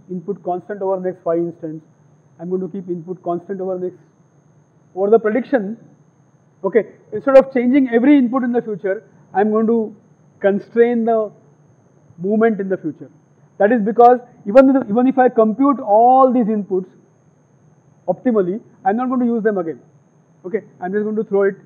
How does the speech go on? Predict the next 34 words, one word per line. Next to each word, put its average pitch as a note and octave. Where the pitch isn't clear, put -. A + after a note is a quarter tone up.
use G3
only F#3
one F#3
move G3
and G3
move G#3
ahead. D#3+
Okay, A3
so A#3
what A#3
I C4
typically A#3+
do A3
is A3
I, F#3
I F3
don't G#3+
give, G#3
I F3
don't G#3
use F#3+
entire F3+
degrees E3+
of F3+
freedom E3
into D#3
the D#3
future. G3
I D#3+
constrain E3
it. A3
Second A#3+
thing B3+
is B3+